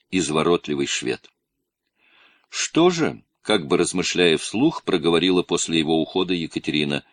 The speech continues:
«ежели послужит нам Проныра в этом деле,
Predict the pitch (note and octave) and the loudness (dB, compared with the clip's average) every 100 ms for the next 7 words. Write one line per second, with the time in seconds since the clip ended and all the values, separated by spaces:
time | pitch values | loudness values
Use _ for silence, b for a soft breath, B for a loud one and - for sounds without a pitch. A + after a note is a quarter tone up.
0 | B B B B B D#2 F#2 G3 F#3 F#3 | B B B B B 0 6 6 6 4
1 | - A#2 G2+ - A#2 C3+ F3 - D3+ E3 | 4 2 2 2 4 4 2 0 0 2
2 | E3 D#3 - D3 D3+ D#3 E3 D#3+ D#3 D#3 | 0 0 2 2 2 2 2 2 2 2
3 | D3+ D3+ C#3+ D#3 D#3 D#3+ | 0 0 4 6 6 2